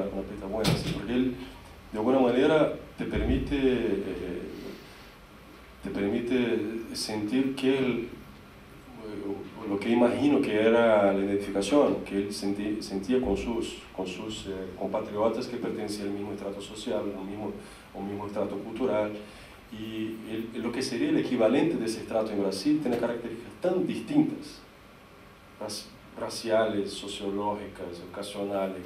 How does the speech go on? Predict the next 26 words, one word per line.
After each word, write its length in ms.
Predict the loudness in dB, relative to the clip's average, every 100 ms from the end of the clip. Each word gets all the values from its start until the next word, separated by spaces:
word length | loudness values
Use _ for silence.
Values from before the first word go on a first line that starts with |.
| -12
culturales, 840 | -12 -10 -6 -4 -4 -4 -8 -10 -14 -18 -18 -20 -20 -20 -16
que, 400 | -10 -4 0 0 -2
no 80 | -6
sé, 260 | -2 -2 -2
se 160 | -6
ve, 200 | -4 -2
eh, 640 | -2 -6 -12 -14 -16 -14 -2
radicalmente 640 | 0 2 2 2 2 4
otro, 240 | 6 6 4
no 60 | -2
puede 240 | -2 0
pensar 280 | 0 -2 -2
en 100 | 0
nada 220 | 2 2
más, 540 | 0 0 0 -2 -10 -14 -20 -20 -20 -20 -20 -8
más 400 | -2 -2 -2 -6 -6
ajeno 400 | -4 -2 -2 -2 -4 -10
que 160 | -12
eso. 80 | -12 -10
Incluso 300 | -4 -2 0
cuando 180 | 0 0
se 120 | 4
va 240 | 6 6
a 60 | 6
África, 280 | 2 -6 -8
eh, 460 | -8 -10 -12 -10